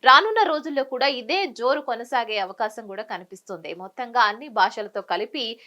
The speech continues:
వెయ్యి కోట్లు రాబట్టడం ఖాయమని సినీ ప్రముఖులు అంచనా వేస్తున్నారు. ప్రభాస్తో పాటు దీపిక పదుకొనె, అమితాబ్, కమల్ హాసన్ వంటి స్టార్లు నటించిన కల్కి సినిమాను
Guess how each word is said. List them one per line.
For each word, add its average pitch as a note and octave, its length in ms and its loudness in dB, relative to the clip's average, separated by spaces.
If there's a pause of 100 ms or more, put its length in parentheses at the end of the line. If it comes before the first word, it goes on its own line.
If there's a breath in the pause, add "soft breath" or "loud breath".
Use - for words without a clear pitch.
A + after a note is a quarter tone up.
(140 soft breath)
వెయ్యి C4 260 0
కోట్లు C4+ 400 -2
రాబట్టడం A#3 640 2
ఖాయమని G3+ 560 0
సినీ B3 280 -12
ప్రముఖులు F3+ 480 -8
అంచనా C4+ 420 -8
వేస్తున్నారు. E3 600 -10 (240)
ప్రభాస్తో G#4 520 10
పాటు D#4+ 220 8
దీపిక E4 360 -6
పదుకొనె, D#4+ 460 -2
అమితాబ్, C4 560 4
కమల్ A#3 220 0
హాసన్ A#3 300 -6
వంటి G#3 220 -4
స్టార్లు C#4 460 6
నటించిన A#3 440 -10
కల్కి G#3 400 -6
సినిమాను C#4 460 -6